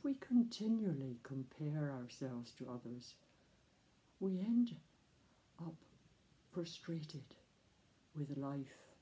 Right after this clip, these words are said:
and nothing is ever what we want and makes it to make us feel happy, living as unfulfilled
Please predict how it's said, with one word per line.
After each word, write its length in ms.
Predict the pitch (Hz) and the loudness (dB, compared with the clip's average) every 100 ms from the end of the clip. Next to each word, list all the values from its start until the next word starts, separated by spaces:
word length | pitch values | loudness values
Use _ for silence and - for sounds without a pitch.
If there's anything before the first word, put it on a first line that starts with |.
| - _ - - - _ - - - - - 160 | -20 _ -20 -20 -20 _ -20 -20 -20 -20 -10 -2
and 260 | 170 165 - - - _ _ - - - - | 0 0 -4 -20 -20 _ _ -20 -20 -18 -2
nothing 340 | 233 233 185 151 | 0 2 2 2
is 140 | 131 | 0
ever 200 | 160 165 135 | -2 -2 -2
what 140 | 151 - - - - - - - - - - - - - | -4 -8 -12 -20 -20 -20 -20 -20 -20 -20 -20 -20 -18 0
we 140 | 151 | 2
want 480 | 143 151 165 120 - - - - - - - | 2 0 -2 -4 -12 -20 -20 -20 -20 -18 -6
and 140 | 139 | -2
makes 300 | 139 151 - | 0 -2 -4
it 180 | 139 - | -8 -8
to 100 | - | -4
make 220 | 143 143 | -4 -2
us 160 | 143 - - | -6 -6 -2
feel 180 | 135 123 | -2 -2
happy, 360 | 151 165 - 147 - - - - - - - - - - - - - - - - - - - - - _ - - - - - - - - 139 | -4 -6 -4 -4 -4 -20 -20 -20 -20 -20 -20 -20 -20 -20 -20 -20 -20 -20 -20 -20 -20 -20 -20 -20 -20 _ -20 -20 -20 -20 -20 -20 -20 -18 -4
living 340 | 147 139 139 147 - - - - - 139 | -2 0 -2 -4 -10 -20 -20 -20 -14 -14
as 140 | - - | -14 -10
unfulfilled 1040 | 135 139 135 135 160 143 - 135 127 135 | -4 -2 -4 -4 -6 -6 -6 -6 -6 -8